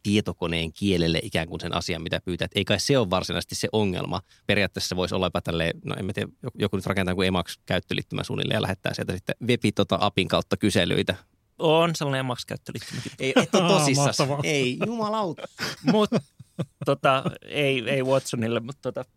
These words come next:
Speaker 2: joo, joo, siis tota, mä kyllä sit joskus Finlexin käyttöliittyen.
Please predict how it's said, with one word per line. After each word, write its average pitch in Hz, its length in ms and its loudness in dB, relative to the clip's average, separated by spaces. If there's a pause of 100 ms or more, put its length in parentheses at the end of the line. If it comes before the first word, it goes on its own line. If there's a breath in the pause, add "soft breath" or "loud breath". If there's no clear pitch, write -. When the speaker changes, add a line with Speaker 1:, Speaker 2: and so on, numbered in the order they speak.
(140)
Speaker 2:
joo, 185 340 6
joo, 202 280 6
siis 175 220 0
tota, 143 360 2
mä 135 180 -4
kyllä - 260 -10
sit - 120 -16
joskus - 280 -14
Finlexin - 380 -14
käyttöliittyen. - 960 -6